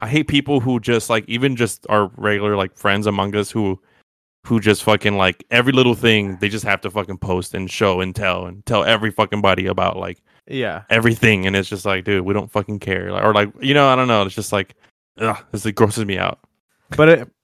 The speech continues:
Speaker 2: but it's funny that, yeah, like, um, it took so long for him to come out and, and be comfortable with it. Like, I, I would, like you said, I would have no idea that that's his orientation or even that he was married. Like, I mean,
Speaker 1: Right,
Speaker 2: I
Speaker 1: no
Speaker 2: re-,
Speaker 1: shit.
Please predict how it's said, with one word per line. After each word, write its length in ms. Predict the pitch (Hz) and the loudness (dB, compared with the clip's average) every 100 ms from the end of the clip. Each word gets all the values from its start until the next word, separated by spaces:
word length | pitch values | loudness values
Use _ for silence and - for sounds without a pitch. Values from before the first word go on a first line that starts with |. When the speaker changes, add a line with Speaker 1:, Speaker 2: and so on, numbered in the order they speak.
| _ | _
Speaker 2:
but 120 | 165 | 4
it's 140 | 190 170 | 4 4
funny 360 | - 180 165 | 0 0 0
that, 360 | 139 131 110 - _ _ _ | 2 4 2 -2 _ _ _
yeah, 280 | 127 147 135 | -2 2 4
like, 220 | 113 117 | 2 0
um, 320 | 123 107 120 117 _ _ _ _ _ _ _ _ _ - | -2 -2 -4 -16 _ _ _ _ _ _ _ _ _ -6
it 180 | 135 - | -4 -2
took 160 | 151 | -4
so 180 | - 143 | 2 2
long 240 | 123 117 117 | 4 0 -2
for 160 | 127 | -4
him 280 | 117 113 113 | -4 -6 -8
to 460 | - 117 107 107 101 _ - | -8 -4 -2 -2 -6 _ -8
come 260 | - 104 | -6 -2
out 280 | 101 107 101 | 0 2 0
and, 220 | 98 95 - | -6 -12 -14
and 180 | 107 | -12
be 100 | 113 | -10
comfortable 440 | 117 104 - 110 101 | -10 -10 -10 -6 -4
with 180 | 101 - | -4 -4
it. 160 | 101 | -8
Like, 160 | - 107 | -6 -2
I, 180 | 117 127 - _ _ _ | -2 -2 -8 _ _ _
I 140 | - 135 | 2 4
would, 120 | 147 | 4
like 100 | 143 | 2
you 40 | |
said, 160 | 139 135 | 2 4
I 60 | 131 | 4
would 140 | 139 | 6
have 140 | 139 | 4
no 240 | 127 127 127 | 4 4 4
idea 440 | 120 120 120 117 | 2 0 0 0
that 300 | 107 107 92 - _ | 0 -2 -2 -8 _
that's 420 | 101 101 95 - | -2 -2 -6 -6
his 420 | 107 98 92 - _ _ _ _ _ _ | -4 -4 -6 -18 _ _ _ _ _ _
orientation 640 | 117 110 107 110 - 113 101 | 0 0 -2 -6 -6 -8 -4
or 80 | |
even 240 | 107 107 104 | -4 -6 -6
that 100 | 101 | -6
he 120 | 107 | -6
was 180 | 95 95 | -6 -8
married. 440 | 98 87 104 104 | -8 -4 -4 -4
Like, 400 | 87 90 - _ _ _ _ | -6 -8 -12 _ _ _ _
I 40 | 117 | 0
mean, 60 | |
Speaker 1:
Right, 220 | 131 135 120 | 4 4 4
Speaker 2:
I 40 | |
Speaker 1:
no 100 | 123 | 2
Speaker 2:
re-, 60 | 135 | 2
Speaker 1:
shit. 400 | - 131 104 | 2 2 0